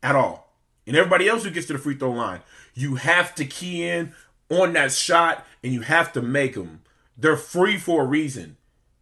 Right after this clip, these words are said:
Go get it. Everybody loves free. I love free t-shirts in college.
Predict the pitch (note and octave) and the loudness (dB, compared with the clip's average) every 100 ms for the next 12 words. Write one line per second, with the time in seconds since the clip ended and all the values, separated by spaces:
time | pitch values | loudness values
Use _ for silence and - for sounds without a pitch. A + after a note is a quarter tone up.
0 | F#2+ F#2 D#3+ D#3 C#3+ D3+ - - _ _ | -12 0 2 2 2 2 0 -10 _ _
1 | _ _ _ - G#3 G3 F3+ D#3 C#3 B2 | _ _ _ 0 4 6 6 8 6 4
2 | - C#3+ F#2+ - _ _ - A3+ A3 G#3+ | -2 -4 -4 -6 _ _ 2 4 6 2
3 | - G#3+ G#3 - G#3 D#3 F3 - G2 F#2 | 0 -6 -6 -6 -4 0 0 0 -6 -10
4 | G2+ - - | -12 -12 -18